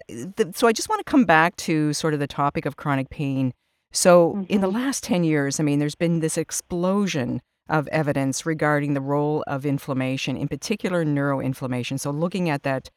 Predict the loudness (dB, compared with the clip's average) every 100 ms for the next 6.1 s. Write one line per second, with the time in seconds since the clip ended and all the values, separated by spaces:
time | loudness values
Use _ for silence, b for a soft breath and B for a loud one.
0 | _ _ -6 -2 0 0 0 -2 -4 -6
1 | -6 -4 -2 -2 0 -2 -2 -2 -2 -2
2 | -4 -4 -4 -6 -12 _ _ -4 0 0
3 | 4 4 6 4 0 -2 -2 -4 -6 -10
4 | -6 -2 -2 -2 -2 -4 -4 -8 -8 -6
5 | -4 -6 -10 -6 -4 -2 -4 -4 -6 -6